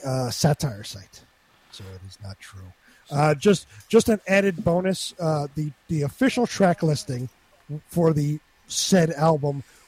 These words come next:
would be Sleep Now, Trump, You're Fired, Trump's Bullshit on Parade, There Ain't No Spray Tan Here, uh, Trumpify,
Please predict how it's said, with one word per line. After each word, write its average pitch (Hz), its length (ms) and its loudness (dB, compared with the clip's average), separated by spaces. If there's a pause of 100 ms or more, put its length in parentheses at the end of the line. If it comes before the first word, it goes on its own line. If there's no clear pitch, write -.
(100)
would 156 260 0
be 143 240 0
Sleep 208 460 2
Now, 185 260 4
Trump, 170 480 0
You're 139 140 -2
Fired, 190 500 -2 (680)
Trump's 185 360 0
Bullshit 170 520 2
on 170 140 0
Parade, 202 600 0 (560)
There 165 180 2
Ain't 214 240 -2
No 202 200 2
Spray 185 520 2
Tan 180 380 0
Here, 240 440 4 (840)
uh, 135 340 -2
Trumpify, 196 800 4